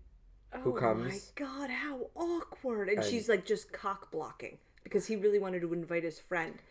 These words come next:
Speaker 2: And she
Speaker 1: Yeah.
Speaker 2: was like, "But you're gonna get crazy, so I'm going to the
Speaker 1: It's
Speaker 2: game."
Speaker 1: either, it's either that or the person who says, "Do you wanna come to the game with me?" And they're like,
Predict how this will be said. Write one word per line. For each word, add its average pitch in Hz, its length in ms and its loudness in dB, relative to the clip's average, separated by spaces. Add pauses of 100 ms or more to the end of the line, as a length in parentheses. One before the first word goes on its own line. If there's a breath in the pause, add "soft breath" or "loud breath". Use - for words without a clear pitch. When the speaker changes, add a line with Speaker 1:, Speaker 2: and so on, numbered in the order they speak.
(100)
Speaker 2:
And 170 100 6
she 151 60 6
Speaker 1:
Yeah. 202 40 4
Speaker 2:
was 185 100 2
like, 185 140 6
"But 196 160 0
you're 196 80 4
gonna 180 180 2
get 180 140 0
crazy, - 540 -2 (140 soft breath)
so - 160 0
I'm 208 200 2
going 196 360 4
to 180 80 -2
the - 120 4
Speaker 1:
It's - 140 8
Speaker 2:
game." 185 100 12
Speaker 1:
either, 160 360 12
it's 147 180 0
either 135 280 8
that 135 440 0
or 113 500 2 (160)
the 107 240 4 (200)
person 107 340 2
who 101 60 -2
says, 98 240 0
"Do - 140 -8
you 110 60 0
wanna 113 160 -2
come 113 220 -6
to 110 80 -6
the 101 100 -8
game 101 240 -2
with 113 160 -10
me?" 135 120 -2
And 120 100 -4
they're 117 60 0
like, 117 220 -4